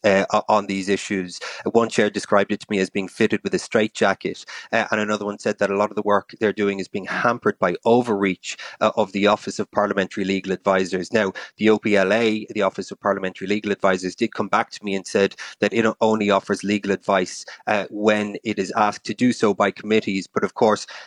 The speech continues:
there are clerks, uh, which are staff of the Houses of the Oireachtas that, that sit within these committees.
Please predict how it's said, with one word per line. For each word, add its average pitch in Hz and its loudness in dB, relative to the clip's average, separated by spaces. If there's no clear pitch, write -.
there 107 4
are 98 2
clerks, - -2
uh, 101 2
which 98 -6
are 98 0
staff 113 0
of 98 -8
the 95 -10
Houses 98 -2
of 95 -8
the 95 -4
Oireachtas 95 0
that, - 0
that 98 0
sit 113 0
within 110 0
these 107 -2
committees. 98 0